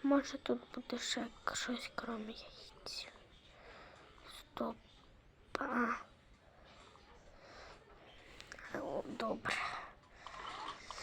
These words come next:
О, це от берем, це от берем. Це теж берем. Коробку теж. Е,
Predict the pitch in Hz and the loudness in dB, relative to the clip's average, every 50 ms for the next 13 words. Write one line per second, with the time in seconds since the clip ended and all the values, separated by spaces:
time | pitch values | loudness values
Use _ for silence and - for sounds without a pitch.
0 | - - - - - - - - - - - - - - - - 330 285 277 262 | -2 -2 -2 -4 -4 -6 -6 -6 -8 -8 -8 -8 -8 12 12 12 12 12 12 12
1 | 262 269 269 269 - - 269 247 240 233 247 269 285 - - - - 330 320 320 | 12 12 12 12 10 8 10 10 10 10 8 8 6 6 8 12 12 12 12 12
2 | 330 330 330 339 339 - - - - - - - - - 254 240 240 233 247 262 | 12 12 12 12 10 6 0 -8 -8 -6 -4 2 8 10 10 12 12 10 10 8
3 | 285 285 - - - 339 330 330 330 339 349 - - - - - - - - - | 6 4 0 4 8 8 8 8 8 4 0 0 -4 -12 -12 -12 -12 -12 -12 -12
4 | - - - - - - - - - - - - - - - - - - - - | -16 -16 -14 -14 -14 -16 -16 -18 -20 -20 -18 -14 -12 -12 -12 -12 -14 -18 -18 -18
5 | - - - - - - - - - - - - 269 254 240 240 - - 254 247 | -18 -18 -18 -18 -18 -16 -16 -12 -4 2 6 8 10 10 10 8 8 10 10 12
6 | 247 240 226 226 - - - 240 240 - - - - - - - - - - - | 12 12 10 8 6 4 2 2 2 0 0 -2 -2 -2 -2 -2 -2 -4 -4 -6
7 | - - - - - - - - - - - - - - - - - 262 - 262 | -10 -12 -14 -14 -14 -12 -12 -10 -10 -10 -10 -10 -10 -8 -2 2 6 10 10 10
8 | 247 - - - - 269 - - 254 247 240 240 - - - - - - - - | 10 10 6 0 0 0 2 4 6 6 6 6 4 0 -2 -6 -12 -16 -16 -18
9 | - - - - - - - - - - - - - - - - - 269 277 285 | -18 -18 -18 -18 -18 -18 -18 -18 -18 -18 -18 -16 -16 -8 2 6 8 10 12 12
10 | 285 277 247 240 | 12 12 12 8